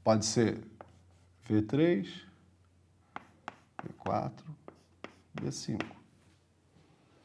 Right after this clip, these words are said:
Tá? É,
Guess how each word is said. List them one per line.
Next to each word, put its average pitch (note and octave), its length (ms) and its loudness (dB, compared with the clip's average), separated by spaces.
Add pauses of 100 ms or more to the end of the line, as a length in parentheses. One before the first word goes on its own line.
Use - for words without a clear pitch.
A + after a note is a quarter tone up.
(1080)
Tá? F3+ 240 2 (1000)
É, A#2+ 320 10